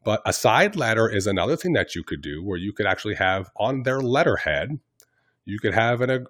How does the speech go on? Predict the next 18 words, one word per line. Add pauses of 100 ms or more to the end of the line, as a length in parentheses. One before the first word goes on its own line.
(100)
you
know, (100)
a,
uh, (160)
not
a (100)
contract,
but
a
letter
that
just
says
it's
with
mutual
understanding
that,